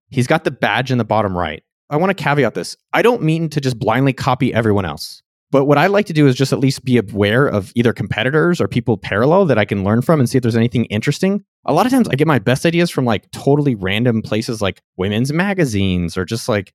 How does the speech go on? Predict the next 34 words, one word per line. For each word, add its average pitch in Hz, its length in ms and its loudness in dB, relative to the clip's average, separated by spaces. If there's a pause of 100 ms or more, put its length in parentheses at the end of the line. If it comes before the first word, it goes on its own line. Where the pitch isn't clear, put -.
(140)
offline 127 440 0
stores. - 720 -2 (220)
And 113 120 -4
so 156 120 2
I 139 80 4
think 185 180 -2
it's 151 140 -2
more, 135 360 2
what 135 180 2
are 160 120 2
others 131 240 2
doing 139 180 2
that 117 120 -2
can, 110 80 -4
I 101 80 -2
can 98 240 -8
inspire 101 420 -6
me 175 340 -4
and 107 120 -2
I 107 40 -2
could 98 140 -12
try 113 180 -2
out 110 140 0
for 107 60 -6
myself? 98 600 -4 (200)
So 151 180 2
with, 143 100 4
like, 131 220 0
this 127 220 -2 (460)
Deer 147 300 6
Meat 127 380 0
for - 120 -2
Dinner 113 360 2
guy, 87 480 -4